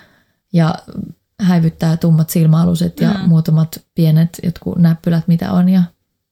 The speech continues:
Speaker 1: ja sit poskipunaa vähän sen poskipäille ja kulmat kuntoon, niin sillä mu-, sen, sen, niillä kolmella tuotteella mulla on jo semmonen olo, että, että on hyvä fiilis itsestä ja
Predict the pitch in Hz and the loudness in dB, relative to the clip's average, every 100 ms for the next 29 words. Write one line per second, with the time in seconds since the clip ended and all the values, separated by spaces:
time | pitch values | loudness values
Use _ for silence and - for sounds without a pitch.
0 | _ - 180 156 170 - 170 - 160 165 | _ -4 -2 -2 -6 -6 -8 -6 -8 -4
1 | 175 180 170 165 160 180 - _ _ 180 | -4 -2 0 0 0 -4 -10 _ _ -8
2 | 165 175 190 180 180 185 175 - _ _ | -6 -8 -6 -2 0 0 -2 -6 _ _
3 | _ _ 175 170 170 - 170 165 170 160 | _ _ -2 0 -2 0 0 0 0 0
4 | 165 - - 180 170 170 - _ _ _ | 0 -2 -4 -2 0 -2 -6 _ _ _
5 | _ 175 160 165 185 185 - 202 175 190 | _ -2 -2 -2 -2 -2 -2 -2 0 0
6 | 202 - _ _ 202 190 180 175 165 160 | -4 -18 _ _ -2 0 2 2 2 0
7 | 175 165 180 170 170 165 175 165 175 175 | -4 -4 0 2 4 2 0 0 2 2
8 | 180 185 190 190 - 180 - _ _ _ | 2 2 0 -2 -2 -4 -6 _ _ _
9 | _ _ _ _ _ 180 - 196 180 170 | _ _ _ _ _ -8 -4 0 2 2
10 | 180 170 - 190 180 - - 190 - 208 | 0 -2 -2 -4 -4 -8 -10 -10 -8 -8
11 | 107 | -8